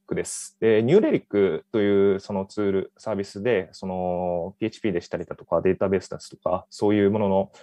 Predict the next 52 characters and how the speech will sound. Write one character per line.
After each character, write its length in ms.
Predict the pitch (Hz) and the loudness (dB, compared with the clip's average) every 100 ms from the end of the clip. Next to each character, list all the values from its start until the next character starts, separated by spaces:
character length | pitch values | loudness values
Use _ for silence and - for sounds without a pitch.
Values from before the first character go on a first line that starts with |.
| _ _ - | _ _ -4
あ 100 | 104 | -2
の 580 | 95 95 95 92 95 98 | 0 0 -2 -2 -4 -2
ー、 20 | |
サ 80 | 147 | 0
ー 40 | |
ビ 80 | 160 | 0
ス 120 | - | 0
の 220 | 143 - - | -2 -4 -6
パ 140 | 123 | -6
フ 80 | 139 | -4
ォ 80 | 135 | -4
ー 20 | |
マ 140 | 127 | -4
ン 60 | 123 | -6
ス 120 | - | -6
の 180 | 110 - - | -8 -6 -2
監 140 | 107 | -2
視 160 | - - | -2 -10
っ 40 | |
て 100 | - | -6
い 40 | 98 | -4
う 20 | |
も 80 | 98 | -4
の 120 | 78 | -6
を 60 | |
行 140 | - 90 | -6 -4
っ 120 | 85 | -4
て 120 | - | -6
る 100 | 90 | -4
ん 60 | 82 | -6
で 60 | - | -8
す 80 | |
け 80 | 82 | -6
れ 60 | 80 | -6
ど 100 | 82 | 0
も、 260 | 87 85 - _ _ | 0 0 -2 _ _
そ 120 | - | -4
の、 260 | 98 92 95 | 0 0 0
ピ 60 | 180 | 0
ー 20 | |
エ 20 | |
イ 20 | 185 | 0
チ 100 | - | -2
ピ 80 | |
ー 80 | 196 - | -2 2
エ 120 | 185 | 2
ー 20 | |
ジ 100 | 151 | 2
ェ 40 | |
ン 40 | 87 | -2
ト 140 | 85 | -6
が 200 | 82 - | -6 -8